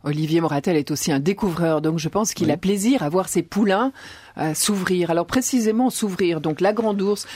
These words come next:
Speaker 1: c'est une petite, au bon sens du terme, maison d'édition française, néanmoins française, francophone. Cela élargit votre horizon. Je pensais à votre enfance où vos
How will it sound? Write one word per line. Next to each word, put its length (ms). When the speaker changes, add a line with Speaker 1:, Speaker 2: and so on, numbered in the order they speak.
Speaker 1:
c'est 240
une 120
petite, 460
au 80
bon 180
sens 240
du 80
terme, 260
maison 360
d'édition 500
française, 560
néanmoins 640
française, 640
francophone. 800
Cela 340
élargit 560
votre 460
horizon. 400
Je 40
pensais 220
à 40
votre 200
enfance 380
où 40
vos 260